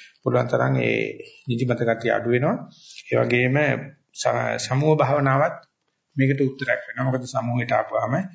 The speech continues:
අ, නිදා, නිින්ද යන එක Tamanටම ලැජ්ජාවක් වෙනවා. බොහෝ විට ඒක නිසා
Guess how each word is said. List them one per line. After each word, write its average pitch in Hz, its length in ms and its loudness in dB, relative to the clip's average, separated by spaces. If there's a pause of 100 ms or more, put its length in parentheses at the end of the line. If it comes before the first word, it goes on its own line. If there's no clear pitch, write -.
(220)
අ, 120 100 -4 (120)
නිදා, 123 360 0
නිින්ද 123 240 -8
යන 117 300 0
එක 135 180 -6
Tamanටම 123 460 -6
ලැජ්ජාවක් 113 560 -2
වෙනවා. 104 300 -4 (720)
බොහෝ 123 340 4
විට 110 200 2 (540)
ඒක 120 240 -2
නිසා 123 300 0